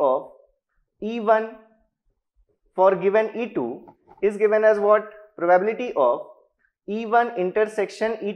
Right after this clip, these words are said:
two divided by जो पहले हो चुका है उसकी probability, that is probability of E two। तो ये चीज मिल जाएगी आपको। तो probability of E two तो आप simply find कर सकते हैं। ई टू के होने की प्रोबेबिलिटी, ई टू के लिए sample space क्या है? एस वन,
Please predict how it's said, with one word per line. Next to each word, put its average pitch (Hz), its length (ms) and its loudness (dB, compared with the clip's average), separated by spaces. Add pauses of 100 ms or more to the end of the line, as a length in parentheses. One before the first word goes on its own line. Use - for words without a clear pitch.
two 120 120 -4 (460)
divided 202 460 4
by 123 180 2
जो 185 180 0
पहले 202 280 2
हो 180 180 0
चुका 220 260 0
है 208 160 -2 (100)
उसकी 196 260 -4
probability, 196 440 2
that 190 140 2
is 220 120 0
probability 185 480 0
of 185 220 4 (340)
E - 140 -2
two। 101 120 -12
तो 160 60 0
ये 185 120 8
चीज 208 180 -2
मिल 208 140 4
जाएगी 214 260 6
आपको। 208 320 6 (560)
तो 277 60 0 (100)
probability 220 480 2
of 262 240 6
E 226 180 -6
two 277 160 -4
तो 262 60 8
आप 247 180 8
simply 220 300 -2
find 196 240 6
कर 156 100 6
सकते - 280 -8
हैं। 90 100 -18 (460)
ई 190 100 -4
टू 269 180 -6
के 262 100 -2
होने 220 220 -2
की 226 100 -8
प्रोबेबिलिटी, 190 800 -2 (240)
ई 196 80 -8
टू 262 160 -6
के 262 100 -4
लिए 247 140 -2
sample 233 340 -2
space 240 340 -8
क्या 233 140 -2
है? 233 380 -12
एस 202 200 -2
वन, 233 180 -2